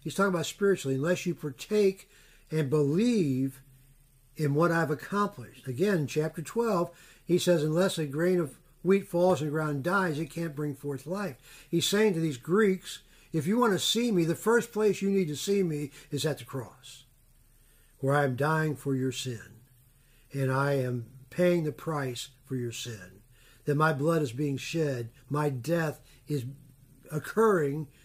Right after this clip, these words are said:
to take your place, because the wage of sin is death, and I'm going to experience that death, not just physical death." Jesus physically died, but he bore the wrath of God so that we can escape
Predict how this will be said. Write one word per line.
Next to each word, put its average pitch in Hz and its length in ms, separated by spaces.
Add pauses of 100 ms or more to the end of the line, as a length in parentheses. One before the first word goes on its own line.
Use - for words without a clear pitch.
(380)
to 156 80
take 196 360
your 180 100
place, 143 720 (1080)
because 139 220
the 131 100
wage 139 300
of 131 100
sin 131 220
is 104 140
death, 113 340
and 120 100
I'm 123 140
going 123 160
to 117 80
experience 113 600
that 104 280
death, 123 240 (340)
not 156 220
just 135 200
physical 123 420
death." 117 200
Jesus 135 360
physically 110 480
died, 104 520 (1400)
but 117 340 (340)
he 139 300
bore 135 280
the 113 120
wrath 120 420
of 95 140
God - 500 (260)
so - 160
that 123 100
we 131 180
can 123 140
escape 120 760